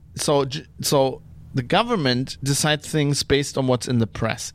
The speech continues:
and journalists decide these things based on some fact-checking organizations. And the people working at these fact-checking organizations don't understand this kind of thing.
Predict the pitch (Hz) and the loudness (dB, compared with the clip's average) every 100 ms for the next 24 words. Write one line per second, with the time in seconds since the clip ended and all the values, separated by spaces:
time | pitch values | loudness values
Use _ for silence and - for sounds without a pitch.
0 | - 127 117 147 208 220 131 123 131 - | -2 -2 0 2 4 2 2 2 0 -2
1 | 131 117 135 135 135 127 120 135 127 127 | -2 2 2 2 2 0 2 0 0 0
2 | - 123 - - 123 113 - - - - | 0 0 0 0 0 0 -8 -16 -6 -2
3 | 127 - 139 - - 110 110 - - 110 | -2 0 -2 -2 -2 -2 -2 -4 -2 -2
4 | 107 104 - - 143 - - - - - | -2 -4 -4 -4 -8 -8 -16 -18 -6 0
5 | 147 147 - 277 - 214 165 185 180 160 | 2 2 2 2 4 4 4 4 2 0
6 | 147 147 135 - 175 - 139 120 123 113 | 0 0 -2 0 -2 -2 -6 -4 -2 0
7 | 117 120 117 110 110 110 131 127 - - | 0 0 0 0 -2 -4 -8 -10 -14 -20
8 | - - - - - - - - _ _ | -20 -20 -20 -20 -20 -20 -20 -20 _ _
9 | _ - 156 156 139 135 123 - 127 120 | _ -6 -2 0 0 0 0 0 0 0
10 | 107 - - - - - | -4 -4 -6 -6 -8 -8